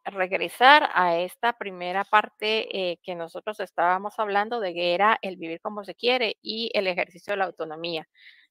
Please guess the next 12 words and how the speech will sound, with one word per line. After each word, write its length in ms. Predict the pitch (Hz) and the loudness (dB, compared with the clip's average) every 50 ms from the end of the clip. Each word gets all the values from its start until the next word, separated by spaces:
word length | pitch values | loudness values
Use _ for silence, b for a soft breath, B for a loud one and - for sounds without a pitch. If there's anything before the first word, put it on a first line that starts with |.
| _ _ _ | _ _ _
¿Cómo 360 | - 247 254 269 285 294 302 | 8 8 8 6 2 -4 -6
se 200 | - - 202 185 | -4 -4 -2 2
ve 80 | 185 | 2
afectado 640 | 196 202 - 226 220 - _ - 208 202 208 208 208 | 2 2 2 -2 -8 -2 _ 8 10 10 10 6 2
entonces 760 | 202 196 - - 196 196 196 - - 233 226 233 226 - - _ - | -4 -6 -6 -4 -4 -4 -6 -6 -4 -2 -2 -2 -4 -6 -10 _ -4
el 180 | 196 190 180 | -4 -2 -2
derecho 760 | 175 180 165 170 180 185 - _ - 226 220 220 214 - - - | 0 0 0 0 -2 -2 -6 _ -4 0 2 2 2 0 -2 -6
de 240 | 196 196 196 202 196 | -8 -4 -2 0 2
las 260 | 208 208 208 - - - | 2 0 0 -2 -8 -10
niñas 580 | 196 190 196 190 190 196 202 226 226 - - _ _ | -8 -8 -6 -4 -4 -2 -2 -4 -6 -10 -18 _ _
a 340 | - 190 190 196 196 202 - | 4 6 8 8 6 4 2
vivir 640 | - 190 185 180 175 175 175 190 196 202 208 214 214 | -4 -10 -10 -10 -10 -10 -8 -6 -4 -2 -2 -4 -4